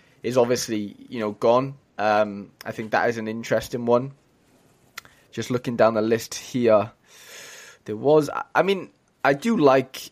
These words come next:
I, I am interested to see how good Mudryk is. Like, I've obviously watched him play briefly in, in the f-, in his, on his debut. Um,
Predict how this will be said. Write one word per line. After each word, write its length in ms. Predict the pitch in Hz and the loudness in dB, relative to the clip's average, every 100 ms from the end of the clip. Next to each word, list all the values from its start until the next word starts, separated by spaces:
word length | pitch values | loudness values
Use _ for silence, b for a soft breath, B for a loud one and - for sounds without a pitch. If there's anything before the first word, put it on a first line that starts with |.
| - | -2
I, 80 | 101 | 0
I 180 | - 139 | 4 4
am 140 | 156 | 4
interested 360 | 147 143 139 139 | 2 0 0 -2
to 60 | 123 | -6
see 140 | 135 | -4
how 160 | 127 120 | 0 0
good 300 | 117 110 95 | 0 -4 -6
Mudryk 540 | 110 113 107 104 - | -8 -6 -2 -4 -2
is. 240 | 107 107 104 | -4 -4 -2
Like, 160 | 98 | -2
I've 180 | 98 95 - | 0 -2 -2
obviously 320 | 104 107 107 | -4 -4 -10
watched 340 | 101 107 - 113 | -4 -4 -4 -10
him 100 | 104 | -4
play 380 | - 107 98 - b b - | 2 2 0 -6 b b -8
briefly 640 | 107 110 110 - 104 101 | -4 -4 -6 -4 -2 0
in, 160 | 98 82 | -2 -6
in 180 | 95 | -8
the 80 | 104 | -6
f-, 180 | 95 - | -8 -10
in 120 | - | -8
his, 240 | 107 98 - - | -6 -8 -10 -10
on 80 | - | -6
his 80 | 107 | -4
debut. 480 | 95 113 117 98 101 _ b b | 2 2 2 -2 -6 _ b b
Um, 520 | - 101 101 101 95 | -4 -2 -2 -4 -14